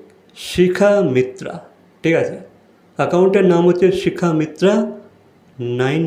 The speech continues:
ওয়ান সেভেন টু। তো ইনি আমার অনেক ভিডিওতে কমেন্ট করে, করেন। তো হুম, আমি দেখি, ঠিক আছে, হয়তো আমি রেসপন্স করি না, but আমি প্রত্যেকের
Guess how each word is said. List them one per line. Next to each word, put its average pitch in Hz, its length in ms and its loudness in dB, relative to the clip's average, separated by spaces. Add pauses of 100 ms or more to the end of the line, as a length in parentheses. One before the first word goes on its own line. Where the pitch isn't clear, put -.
(100)
ওয়ান 143 180 -4 (220)
সেভেন 123 280 -4 (200)
টু। 170 100 2 (2250)
তো 240 80 4 (1600)
ইনি 196 200 4
আমার 233 140 6 (300)
অনেক 180 200 4 (220)
ভিডিওতে 151 340 0 (100)
কমেন্ট 139 260 -2 (100)
করে, 117 160 -2 (380)
করেন। 120 220 -2 (680)
তো 131 80 -6 (1300)
হুম, 262 220 4
আমি 220 100 2 (140)
দেখি, 160 260 0 (160)
ঠিক 180 160 2
আছে, 110 120 -4 (320)
হয়তো 131 200 -4
আমি 156 160 0
রেসপন্স 175 380 -2 (120)
করি 170 160 0
না, 214 100 -4
but 226 160 2
আমি 240 100 0 (380)
প্রত্যেকের 175 520 -2